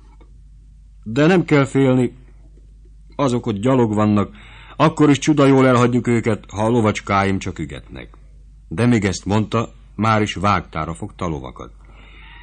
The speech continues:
Hősünket megütötte a kocsis szava, "Nem kell félni", mert valóban rettenetesen félt, amióta azt a kardmarkolatot az arcába vágták.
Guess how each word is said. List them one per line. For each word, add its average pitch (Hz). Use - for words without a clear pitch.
Hősünket 170
megütötte 120
a 104
kocsis 104
szava, 82
"Nem 101
kell 101
félni", 64
mert 104
valóban 98
rettenetesen 73
félt, 95
amióta 98
azt -
a 85
kardmarkolatot 92
az 87
arcába 78
vágták. 76